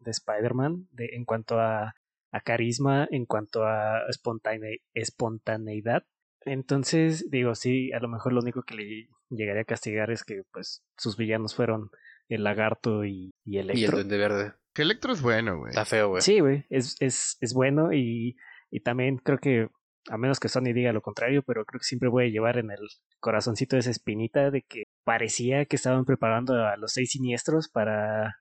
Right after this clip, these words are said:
Speaker 1: The Amazing Spider-Man tres y, pues, nunca lo sabremos. Espero que lo <laughs> sepamos algún día con lo que hizo Marvel, bueno, con lo que hicieron en la última película.
Speaker 3: No creo que suceda. Yo creo que ahora todo va a ser Tom Holland y se van a
Speaker 1: Sí.
Speaker 3: olvidar de todo.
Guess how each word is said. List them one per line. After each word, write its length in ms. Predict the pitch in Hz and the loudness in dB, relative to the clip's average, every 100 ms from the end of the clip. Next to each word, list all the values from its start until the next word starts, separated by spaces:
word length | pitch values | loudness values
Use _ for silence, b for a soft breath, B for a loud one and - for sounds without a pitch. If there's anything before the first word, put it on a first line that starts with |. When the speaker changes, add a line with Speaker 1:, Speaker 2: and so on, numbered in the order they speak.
| _ | _
Speaker 1:
The 100 | 107 | -4
Amazing 360 | 107 113 123 110 | -2 -2 -2 -4
Spider-Man 500 | - 107 110 104 101 | 0 0 0 -2 -4
tres 320 | 110 120 117 | -2 -2 -6
y, 180 | 98 95 _ - | -10 -12 _ -6
pues, 180 | 101 113 | -6 -2
nunca 220 | 120 113 | -2 -2
lo 80 | 104 | -2
sabremos. 600 | 107 101 110 156 - - _ _ | -4 -2 0 -2 -2 -14 _ _
Espero 340 | 110 - 110 110 | -10 -2 -2 -2
que 180 | 107 101 | -4 -6
lo 100 | 101 - | -4 -4
<laughs> 240 | - - 175 | -4 -2 0
sepamos 80 | 147 | 0
algún 240 | 117 131 | 2 0
día 300 | 120 117 131 - _ _ | 0 0 -2 -6 _ _
con 220 | - 113 | -8 -2
lo 80 | 107 | -2
que 520 | - 110 107 107 107 | -2 -2 -2 -2 -4
hizo 220 | 113 131 110 | -2 -2 0
Marvel, 340 | 110 113 110 101 - _ - | 2 0 -2 -8 -20 _ -2
bueno, 160 | 135 123 | 0 2
con 140 | 123 | 2
lo 60 | 120 | 0
que 100 | 117 | 0
hicieron 240 | 131 127 | 2 2
en 80 | 113 | 0
la 40 | |
última 200 | 113 120 | -2 -2
película. 400 | - 104 - 165 - _ _ - | -4 -8 -6 -6 -8 _ _ -8
Speaker 3:
No 220 | - 160 | -2 0
creo 340 | 151 147 123 | 4 6 4
que 120 | 120 117 | 2 -2
suceda. 500 | 117 120 120 110 110 | -2 2 4 4 2
Yo 160 | 131 | 0
creo 160 | 127 123 | -2 -2
que 100 | 123 | 2
ahora 220 | 117 113 | 2 2
todo 220 | 120 117 | 2 2
va 80 | 113 | 2
a 20 | |
ser 160 | 117 110 | 0 -2
Tom 220 | 110 107 113 | -2 -2 0
Holland 360 | 110 110 104 101 | -2 -2 -6 -12
y 60 | 95 _ | -16 _
se 120 | - 120 | 0 4
van 220 | 120 117 | 4 4
a 40 | |
Speaker 1:
Sí. 160 | 107 104 | 2 0
Speaker 3:
olvidar 240 | 107 107 104 | 2 2 0
de 120 | 104 | -6
todo. 420 | - 104 101 104 | -2 -2 0 -4